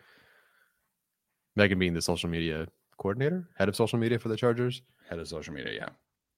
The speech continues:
Speaker 1: Guess I should know that.
Speaker 2: Yeah,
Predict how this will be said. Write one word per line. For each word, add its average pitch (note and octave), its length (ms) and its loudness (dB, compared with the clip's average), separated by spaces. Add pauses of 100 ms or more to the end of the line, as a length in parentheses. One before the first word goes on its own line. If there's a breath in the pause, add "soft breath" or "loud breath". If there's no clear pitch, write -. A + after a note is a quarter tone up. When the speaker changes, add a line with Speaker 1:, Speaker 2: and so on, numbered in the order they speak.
(120)
Speaker 1:
Guess - 140 -18
I E2 60 -4
should E2 160 -8
know D#2 140 -6
that. D2+ 200 -4 (3000)
Speaker 2:
Yeah, - 200 -6